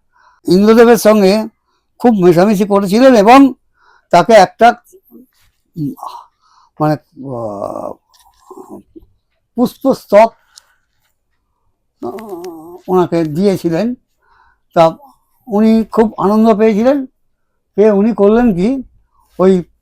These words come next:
পুষ্পস্তকটা, আহ, ওনার যে হাতি ছিলেন, ওনার বাহন তো হাতি, আহ, হাতি গলায় পরিয়ে দিলেন। কিন্তু কিছুদিন পরে দেখা গেল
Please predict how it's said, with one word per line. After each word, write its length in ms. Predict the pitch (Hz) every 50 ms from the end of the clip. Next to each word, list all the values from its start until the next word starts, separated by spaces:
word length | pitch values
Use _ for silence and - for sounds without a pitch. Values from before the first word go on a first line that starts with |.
| _
পুষ্পস্তকটা, 840 | - 196 185 - - 208 185 - - 190 175 - - 208 240 269 269 - _ _ _ _ _ _ _ _ _ _ _ _ _ _ -
আহ, 640 | 160 156 156 151 147 147 147 143 135 135 - - -
ওনার 340 | - - 165 170 175 165 151
যে 100 | 185 170
হাতি 400 | 113 - 156 - - 254 247 202
ছিলেন, 440 | - - 160 135 123 117 143 320 320 _ _ _ _ _ _ _ _ _ _ -
ওনার 180 | 160 170 180 151
বাহন 280 | 135 139 143 156 208 190
তো 100 | - 202
হাতি, 420 | 147 170 - - 277 262 170 120 - _ _ _ _ _ _ _ _ _ _ _ _ _ -
আহ, 180 | 175 175 175 - -
হাতি 600 | - - - 160 185 190 - 269 254 262 302 302 359 370 _ _ _ _ _ _ _ _ _ _ _ - - 214 208 180
গলায় 320 | 170 175 180 190 220 226
পরিয়ে 340 | - 180 170 165 165 156 139
দিলেন। 320 | 147 143 131 131 131 139 - _ _ _ _ _ _ _ _ _ _ _ _ -
কিন্তু 420 | 214 220 220 190 240 240 247 247
কিছুদিন 720 | 226 _ _ _ _ - 220 185 - 247 214 262 262 254 214
পরে 420 | 226 208 190 190 202 247 247 - - _ _ _ _ _ _ _ _ _ _ _ _ - -
দেখা 260 | 165 196 190 208 220
গেল 220 | 214 214 190 175